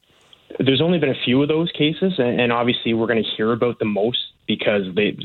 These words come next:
they're, they're pretty significant. But so far, there's only a few places that have been empirically tested, uh, long-term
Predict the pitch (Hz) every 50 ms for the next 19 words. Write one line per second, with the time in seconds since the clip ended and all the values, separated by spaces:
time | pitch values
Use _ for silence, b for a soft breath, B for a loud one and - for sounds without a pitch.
0 | 92 92 92 107 104 101 101 - 107 101 98 92 - - 117 110 101 98 - -
1 | 98 92 92 98 - - 135 131 151 156 175 185 185 B B B B B B _
2 | - 127 123 120 113 - - _ - - - 147 147 143 - 147 135 131 127 123
3 | 101 117 117 110 120 120 135 143 131 - - 127 123 - - 120 117 113 - 107
4 | - 113 107 101 120 98 107 107 - 107 107 98 - - 113 110 107 - - 110
5 | 95 - - 107 104 - - - 117 113 110 - - 101 95 95 95 95 92 -
6 | _ _ _ - - 110 117 107 107 104 101 - - 110 107 113 127 135